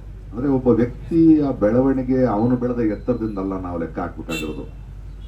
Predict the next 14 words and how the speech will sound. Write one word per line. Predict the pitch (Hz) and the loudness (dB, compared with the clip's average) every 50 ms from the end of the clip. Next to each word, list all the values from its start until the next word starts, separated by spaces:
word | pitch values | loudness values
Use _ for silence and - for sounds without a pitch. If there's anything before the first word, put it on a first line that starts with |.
| - - - - - - - | -14 -14 -14 -14 -12 -6 -4
ಅವನು | 87 90 95 104 107 107 | 0 2 2 2 4 4
ಎತ್ತರವಾಗಿ | 101 95 95 95 - - 135 131 139 131 131 131 127 123 127 120 | 4 4 4 2 2 2 4 4 6 6 6 6 6 6 4 4
ಬೆಳೆದ್ರಿಂದ | 104 107 110 113 120 123 120 127 143 127 | 2 2 2 2 2 0 2 2 2 4
ಎಷ್ಟು | 104 110 110 - - - - 139 | 4 4 2 0 -2 -2 4 6
ಜನರನ್ನು | 156 160 156 151 151 139 | 6 6 6 4 0 0
ಬೆಳೆಸ್ದ | 113 - 113 135 160 170 156 - 170 | 4 6 8 8 8 6 4 4 4
ಅನ್ನೋದ್ರ | 165 156 143 143 135 120 120 | 4 4 4 4 2 2 0
ಮೇಲೆ | 113 123 131 131 | 0 0 -2 -2
ಅವನ | 123 117 107 92 | -2 -4 -6 -6
ಎತ್ತರ | 92 90 - 101 98 | -8 -10 -8 -8 -6
ನಾವು | 95 92 90 85 82 | -6 -6 -6 -8 -8
ಲೆಕ್ಕ | 80 80 90 | -8 -8 -8
ಹಾಕ್ತಾ | 85 82 - - 78 | -10 -10 -10 -10 -10
ಹೋಗ್ಬೇಕು. | 76 73 71 - - - - - - - | -10 -10 -10 -12 -14 -16 -14 -14 -14 -14